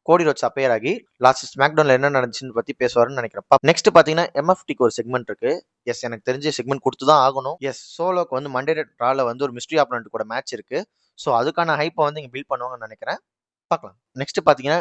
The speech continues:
யுனைடெட் ஸ்டேட்ஸ் சாம்பியன்ஷிப்போட ஓப்பன் சேலஞ்ச் இருக்கும். நம்ம கரண்ட் யுனைடெட் ஸ்டேட்ஸ் சாம்பியன் வந்து யார் கூட மோத போறான்னு வெயிட் பண்ணி பார்ப்போம். நெக்ஸ்ட் பாத்தீங்கன்னா, ஒரு உமன்ஸ் மேட்ச் கன்ஃபார்ம் பண்ணிருக்காங்க. ஜேட் கார்கில் வெர்சஸ் பி ஃபேர். இது வந்து சாம்பியன்ஷிப் மேட்சா இல்ல நார்மல் மேட்சான்னு தெரியல.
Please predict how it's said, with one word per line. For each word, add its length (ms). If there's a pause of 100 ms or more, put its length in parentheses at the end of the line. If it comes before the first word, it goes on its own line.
(120)
யுனைடெட் 360
ஸ்டேட்ஸ் 320
சாம்பியன்ஷிப்போட 600
ஓப்பன் 320
சேலஞ்ச் 220
இருக்கும். 380
நம்ம 180
கரண்ட் 320
யுனைடெட் 360
ஸ்டேட்ஸ் 260
சாம்பியன் 340
வந்து 180
யார் 240
கூட 100
மோத 220
போறான்னு 300
வெயிட் 220
பண்ணி 120
பார்ப்போம். 280
நெக்ஸ்ட் 280
பாத்தீங்கன்னா, 380
ஒரு 100
உமன்ஸ் 240
மேட்ச் 200
கன்ஃபார்ம் 340
பண்ணிருக்காங்க. 400 (280)
ஜேட் 280
கார்கில் 360
வெர்சஸ் 340
பி 120
ஃபேர். 360
இது 140
வந்து 180
சாம்பியன்ஷிப் 600
மேட்சா 420
இல்ல 220
நார்மல் 260
மேட்சான்னு 340
தெரியல. 320